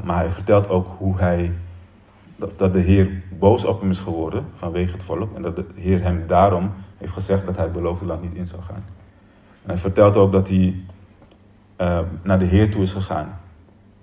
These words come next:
En de Heer heeft gesmeekt van: "Heere, alsjeblieft, u heeft zoveel dingen gedaan, ook door mij heen. Laat mij alsjeblieft het beloofde land ingaan, wat u heeft beloofd aan ons allemaal." En de Heer zegt:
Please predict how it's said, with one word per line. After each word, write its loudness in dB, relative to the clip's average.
En -4
de 0
Heer 4
heeft 2
gesmeekt -2
van: -6
"Heere, 2
alsjeblieft, -6
u -4
heeft -2
zoveel 0
dingen -2
gedaan, -4
ook -10
door -4
mij -6
heen. -10
Laat 2
mij 2
alsjeblieft -2
het -10
beloofde -2
land -4
ingaan, -8
wat -14
u -12
heeft -12
beloofd -12
aan -14
ons -12
allemaal." -10
En -10
de -4
Heer 4
zegt: 0